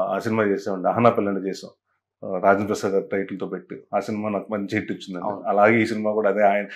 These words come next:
Speaker 1: రాజేంద్ర ప్రసాద్ గారి టైటిల్, నాన్నగారి టైటిల్ కాబట్టి. So, I was, I'm expecting the same result and మంచి రిజల్ట్ ఎక్స్‌పెక్ట్
Speaker 2: ఇలాంటి
Speaker 1: చేస్తున్నాను.
Speaker 2: మిస్ అవుతున్నారు సార్, ఇలాంటి సినిమాల కోసం ఆడియన్స్ వెయిటింగ్.
Speaker 1: Yeah.
Speaker 2: Definitely సూపర్ డూపర్ హిట్ అనే టాక్ ఇండస్ట్రీలో ఆల్రెడీ నడుస్తుంది కాబట్టి, మే థర్డ్న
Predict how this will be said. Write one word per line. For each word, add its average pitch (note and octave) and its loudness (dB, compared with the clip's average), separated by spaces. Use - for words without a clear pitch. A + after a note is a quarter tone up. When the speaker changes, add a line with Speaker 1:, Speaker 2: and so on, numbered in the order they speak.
Speaker 1:
రాజేంద్ర G#2 2
ప్రసాద్ A2 0
గారి G#2 2
టైటిల్, G2 -2
నాన్నగారి G2 -2
టైటిల్ F#2+ -6
కాబట్టి. F#2 -6
So, G#2+ -2
I G2 0
was, G2 -4
I'm G2+ -4
expecting G#2+ -4
the - -10
same G2 0
result F#2 -10
and F#2+ -10
మంచి G2 -6
రిజల్ట్ F#2+ -6
ఎక్స్‌పెక్ట్ G2 -8
Speaker 2:
ఇలాంటి D3 4
Speaker 1:
చేస్తున్నాను. E3+ 2
Speaker 2:
మిస్ G2+ 0
అవుతున్నారు E3 4
సార్, A2 -6
ఇలాంటి A#2+ -4
సినిమాల B2+ -4
కోసం B2+ -6
ఆడియన్స్ A#2 -2
వెయిటింగ్. G#2 -8
Speaker 1:
Yeah. A2+ 8
Speaker 2:
Definitely D3+ 0
సూపర్ C#3 -2
డూపర్ C#3 0
హిట్ C3 -4
అనే A#2+ -2
టాక్ A#2 4
ఇండస్ట్రీలో A#2+ -4
ఆల్రెడీ A#2 -2
నడుస్తుంది A2+ -12
కాబట్టి, A2 -10
మే A#2 -10
థర్డ్న A#2 -2